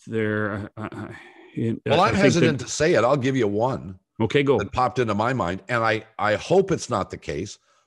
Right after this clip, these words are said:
Speaker 2: 'cause he's a very good friend of ours, and, and, uh, I like him immensely, and I think he's a terrific coach. But he has been fired a few times over the course of his, uh, career,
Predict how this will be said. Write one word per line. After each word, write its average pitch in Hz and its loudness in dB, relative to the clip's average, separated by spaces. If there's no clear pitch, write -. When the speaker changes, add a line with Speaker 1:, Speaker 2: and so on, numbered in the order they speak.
Speaker 2:
'cause 120 0
he's 113 -2
a 110 2
very 143 0
good 123 -2
friend 110 -2
of 80 -6
ours, 82 -4
and, 98 -2
and, 95 -6
uh, 90 -6
I 92 0
like 107 0
him 101 -4
immensely, 95 -8
and 87 -4
I 95 -4
think 90 -10
he's 85 -12
a 69 -12
terrific - -8
coach. - -16
But 95 0
he 101 0
has 107 -2
been 87 -8
fired 110 -2
a 64 -8
few 69 -10
times - -14
over 80 -4
the 71 -10
course 73 -8
of 64 -14
his, 62 -12
uh, 64 -10
career, 58 -14